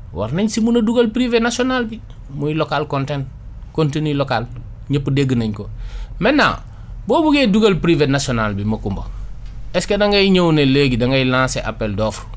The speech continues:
Mbour ñu fi nekk, mosuñu ko def. Mais ko, yaa ngi fàttaliku lu ma naar bi waxoon. Mënuma ko, mais mën naa wuti ñu ko def. Te léegi, I P P yi toujours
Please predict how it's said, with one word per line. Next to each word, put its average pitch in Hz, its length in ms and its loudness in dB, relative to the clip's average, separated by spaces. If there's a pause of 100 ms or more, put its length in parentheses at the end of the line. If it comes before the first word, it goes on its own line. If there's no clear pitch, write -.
(340)
Mbour 107 280 -2
ñu 107 100 -2
fi 104 100 -6
nekk, 165 240 -4 (800)
mosuñu 127 300 -2
ko 226 80 4
def. - 260 -2 (680)
Mais 101 180 -4
ko, - 200 -14
yaa 104 140 -4
ngi 117 100 -2
fàttaliku 196 460 -2
lu 202 120 0
ma 185 100 0
naar 175 240 2
bi 165 80 -2
waxoon. 123 300 -2 (1040)
Mënuma 139 320 4
ko, 214 120 2
mais 143 160 2
mën 135 200 4
naa 185 160 2
wuti 170 180 -2
ñu 151 100 -4
ko 143 100 -2
def. - 180 -10 (1000)
Te 170 120 0
léegi, 254 480 4 (760)
I 208 140 4
P 226 160 2
P - 140 -2
yi 165 260 4
toujours 208 400 4